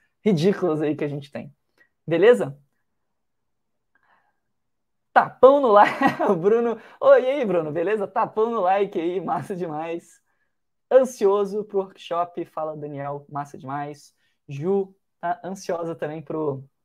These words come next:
workshop, tirar dúvidas lá no grupo de estudos. Tem alguém no Fire? Se não, vocês não me mandaram, se, se, se vai alguém pro Fire. Vou tá lá no Fire, no evento da Hotmart, na semana que vem, lá em Belo Horizonte. Se tiver alguém por lá, a gente troca uma ideia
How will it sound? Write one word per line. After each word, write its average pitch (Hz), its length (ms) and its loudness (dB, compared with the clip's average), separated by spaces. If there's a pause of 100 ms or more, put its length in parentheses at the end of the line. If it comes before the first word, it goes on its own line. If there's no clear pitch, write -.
(440)
workshop, 160 640 -6
tirar 143 200 -6
dúvidas 135 340 -6
lá 139 100 -8
no 139 100 -10
grupo 135 200 -10
de 139 60 -14
estudos. 170 600 -6 (380)
Tem 320 100 -2
alguém 262 200 0
no 214 80 -4
Fire? 220 360 -2
Se - 120 -14
não, 196 180 -10
vocês 185 180 -8
não 196 80 -10
me 196 80 -8
mandaram, 170 380 -4
se, - 140 -20
se, - 180 -14
se - 160 -10
vai 160 160 -2
alguém 160 160 -6
pro 170 140 -16
Fire. 147 280 -4
Vou 143 140 -8
tá - 120 -14
lá 220 100 -2
no 226 100 -6
Fire, 202 480 0 (580)
no 165 80 -2
evento 165 260 -4
da 156 140 0
Hotmart, 170 680 -2 (520)
na 151 800 -2
semana 185 380 -2
que 196 120 -8
vem, 151 300 -6
lá 151 140 -4
em 139 220 -8
Belo 170 220 0
Horizonte. 135 400 -6
Se - 160 -16
tiver - 200 -14
alguém 160 180 -10
por - 160 -18
lá, 165 80 -10
a 165 40 -12
gente 156 360 -12 (280)
troca - 260 -8
uma 151 100 -6
ideia 135 400 0